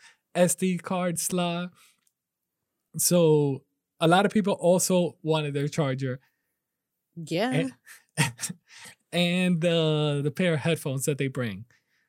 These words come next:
Speaker 1: But that's not the only changes. So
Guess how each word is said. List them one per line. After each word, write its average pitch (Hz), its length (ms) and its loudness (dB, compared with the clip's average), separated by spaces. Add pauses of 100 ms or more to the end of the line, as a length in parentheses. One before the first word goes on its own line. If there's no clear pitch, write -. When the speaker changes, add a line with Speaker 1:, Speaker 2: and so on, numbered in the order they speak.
(160)
Speaker 1:
But 165 100 6
that's 190 220 4
not 202 220 -2
the 170 280 -2
only 190 400 0
changes. 120 560 -4
So 170 600 2